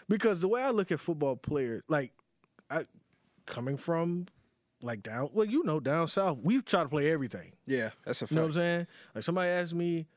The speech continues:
Speaker 1: what, I played a little bit of everything.
Speaker 2: Yeah.
Speaker 1: And most people down south play a little bit of everything. That's, that specialization of, like,
Speaker 2: Mm-hmm.
Speaker 1: "Oh, I just play quarterback, I just play
Speaker 2: Mm.
Speaker 1: corner." That is not how people play football.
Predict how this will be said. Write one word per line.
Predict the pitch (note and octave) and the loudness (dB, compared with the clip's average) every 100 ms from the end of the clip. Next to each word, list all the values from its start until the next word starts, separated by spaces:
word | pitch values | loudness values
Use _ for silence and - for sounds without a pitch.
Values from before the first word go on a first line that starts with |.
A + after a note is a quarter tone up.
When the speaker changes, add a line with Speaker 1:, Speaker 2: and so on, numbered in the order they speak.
| _ - | _ -2
Speaker 1:
what, | D3 C#3 | -2 0
I | - E3 | -2 -2
played | - D#3 C3+ A#2 - | 0 -2 -2 -6 -6
a | B2+ | 0
little | D#3 | 2
bit | E3+ | 2
of | E3+ | 2
everything. | E3+ C3 A2+ F#2 - - | 2 -2 -6 -12 -12 -4
Speaker 2:
Yeah. | C4+ C4+ | -4 -4
Speaker 1:
And | C3 | -2
most | C3+ G3+ - | 2 2 2
people | G#3+ F#3+ F3 | -2 0 0
down | F3 F#3 | 0 0
south | E3+ F3 D#3+ | 0 -2 0
play | D3 | -2
a | |
little | C#3 C#3+ | 0 0
bit | C#3 | 0
of | |
everything. | C#3 B2 G2+ E2+ F2 | 0 -2 -6 -10 -2
That's, | C3 E3 - - - - - | 0 -2 -4 -16 -20 -12 -2
that | D#3 | 0
specialization | - F3+ F#3 E3+ D#3+ D3+ F3+ F#3 F3+ F3 D#3+ | 0 0 0 0 0 2 2 2 0 2 2
of, | C#3 | 0
like, | B2 C3+ C3+ | 2 2 2
Speaker 2:
Mm-hmm. | E3+ | 2
Speaker 1:
"Oh, | D3+ | 2
I | C#3+ D3+ | 2 2
just | B2+ E3 - | 0 -2 0
play | E3+ | 0
quarterback, | D3+ - E3+ E3 E3+ E3 C3 | 0 0 2 2 0 0 0
I | C#3+ | -2
just | B2+ D#3 - | -2 -2 0
play | D#3+ | 0
Speaker 2:
Mm. | C3 | 0
Speaker 1:
corner." | F3 E3+ D3+ | 0 0 0
That | D#3+ D3+ | 0 0
is | G#2+ | -2
not | G#2+ A#2 E3 D#3+ | -4 0 0 2
how | D#3+ | 0
people | D3+ D#3+ C#3+ | 0 -2 -2
play | - D3 C3+ | -2 -2 -2
football. | A2+ - C3+ B2+ B2+ B2 | -2 -2 0 0 0 -2